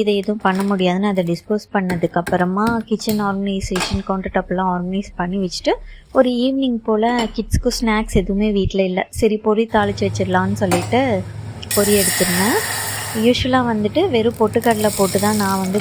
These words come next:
பொரி தாளிப்பேன். இந்த டைம் கொஞ்சம் நிலக்கடலையும் சேர்த்து தாளிக்கலாமே, கிட்ஸுக்கு அது கொஞ்சம் சேருமே ஹெல்த்தியா அப்படின்னு சொல்லிட்டு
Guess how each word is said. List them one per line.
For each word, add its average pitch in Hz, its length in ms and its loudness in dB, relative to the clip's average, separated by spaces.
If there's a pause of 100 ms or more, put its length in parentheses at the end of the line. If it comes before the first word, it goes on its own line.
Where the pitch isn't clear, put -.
பொரி 190 260 2
தாளிப்பேன். 185 420 0 (100)
இந்த 226 200 4
டைம் 233 160 0 (100)
கொஞ்சம் 226 280 0
நிலக்கடலையும் 202 600 0
சேர்த்து 226 360 2 (120)
தாளிக்கலாமே, 185 680 2
கிட்ஸுக்கு - 380 2
அது 185 200 -2
கொஞ்சம் 196 320 0
சேருமே 202 380 0 (100)
ஹெல்த்தியா 190 360 0
அப்படின்னு 185 380 0
சொல்லிட்டு 170 340 0